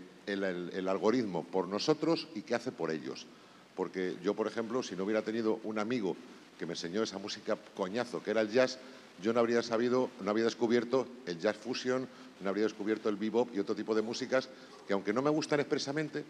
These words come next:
pero me han hecho conocer músicas que me han enriquecido cultural e incluso espiritualmente en mi vida, ¿vale? El algoritmo nunca te va a enseñar esas cosas, porque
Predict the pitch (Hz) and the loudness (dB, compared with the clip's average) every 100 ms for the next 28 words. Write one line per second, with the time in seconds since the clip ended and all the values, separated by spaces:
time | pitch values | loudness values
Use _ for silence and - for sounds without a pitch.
0 | - - - 95 110 120 123 123 120 127 | -14 -18 -6 0 0 0 0 -2 0 -2
1 | 113 113 113 123 - 98 101 110 104 107 | -2 -6 -2 -2 0 -2 0 0 0 -2
2 | 101 120 123 120 - - - - 95 92 | 0 0 0 -2 -14 -20 -20 -6 -4 -2
3 | 98 101 139 170 190 - - - - 98 | 4 6 6 2 -8 -16 -20 -16 -6 -6
4 | 78 95 120 117 80 78 69 69 65 - | -4 -4 -4 -4 -4 -6 -8 -8 -12 -16
5 | - 69 73 73 - - - - - 80 | -16 -12 -8 -8 -10 -14 -20 -20 -12 -8
6 | 101 - - - - - 95 104 101 135 | -8 -8 -20 -20 -20 -8 0 2 4 4
7 | 151 160 - 123 143 127 110 90 90 - | 2 0 -2 -4 -2 -2 0 -2 -4 -4
8 | 82 78 73 - - - - - - - | -6 -6 -10 -14 -14 -16 -20 -20 -20 -6
9 | 95 - | -4 -2